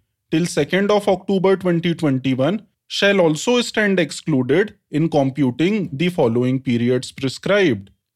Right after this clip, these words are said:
A. Limitation period for filing of statements of claim and defense and time limit for passing arbitral awards under the Arbitration and Conciliation Act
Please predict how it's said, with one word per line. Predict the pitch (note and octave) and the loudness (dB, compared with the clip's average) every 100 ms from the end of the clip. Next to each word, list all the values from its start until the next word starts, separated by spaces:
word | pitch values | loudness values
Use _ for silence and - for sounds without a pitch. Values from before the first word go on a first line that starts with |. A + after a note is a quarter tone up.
| _ | _
A. | C3 C#3 A#3 - _ _ - | 0 2 0 -4 _ _ -2
Limitation | C#3 D3+ D3+ E3+ D#3+ B3+ | 0 2 2 0 2 0
period | B3 G3 C#3 C3+ G#3 - _ | 2 0 2 2 0 -6 _
for | E3+ E3+ | 0 0
filing | - C#3+ D#3+ A3 | 2 2 2 2
of | G#3+ G#3+ G3 | 0 0 -4
statements | - E3+ D3 D#3 D3 D3 | 0 0 0 0 0 0
of | D3 C#3 - | -2 -4 -2
claim | D3+ C3 G3+ - _ _ | 0 2 0 -4 _ _
and | B2+ D3 F#3+ F3+ | -2 0 0 0
defense | F3 F3 E3+ C#3 G3+ - - _ | -2 0 0 0 0 -6 -16 _
and | - B2+ D#3+ A#3+ - _ _ _ | -4 0 0 0 -4 _ _ _
time | E3 G3 B3 | 0 2 2
limit | B3 A#3 A#3 | 2 2 -2
for | - F#3+ | 0 0
passing | F3+ E3 D#3 F3+ E3+ | 2 0 2 0 2
arbitral | C#3+ C3 C#3 C#3+ C#3+ C3 | 2 2 -2 0 0 2
awards | A#2 A2+ D3+ G3 - - _ _ _ | 2 2 2 0 -6 -18 _ _ _
under | C3 C#3 D#3 | -2 2 2
the | D#3+ G3 | 2 2
Arbitration | E3 D3 D#3+ D3+ D#3 D3 G#3+ | 2 2 -4 0 -2 0 -2
and | G#3+ G3 | -2 -2
Conciliation | F#3+ D#3 - D#3+ C#3+ B2+ - C#3+ A#2 | 0 -2 -2 0 2 0 0 -2 0
Act | D3+ G#3 _ | -2 -4 _